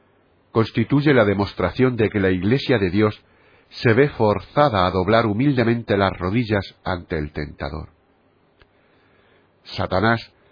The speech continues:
se venga de la derrota que un día le infligió Cristo y utiliza a los miembros elegidos de su cuerpo místico para su rebelión contra Dios.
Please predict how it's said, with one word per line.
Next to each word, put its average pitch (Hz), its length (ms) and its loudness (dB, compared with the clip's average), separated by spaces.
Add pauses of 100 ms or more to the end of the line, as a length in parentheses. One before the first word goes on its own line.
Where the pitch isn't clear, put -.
(120)
se - 240 0
venga 139 420 4
de 123 80 6
la 117 120 6
derrota 120 460 4
que - 120 -6
un 117 160 -2
día 135 240 4
le 117 100 4
infligió 104 600 -2
Cristo - 500 -4 (1120)
y 104 100 0
utiliza 117 440 0
a 110 40 4
los 110 180 0
miembros 127 480 0
elegidos 107 520 0
de 95 100 -2
su - 160 -6
cuerpo 120 360 0
místico 110 520 -6 (400)
para 90 260 0
su - 220 -6
rebelión 82 720 -4
contra 71 360 -12
Dios. - 320 -16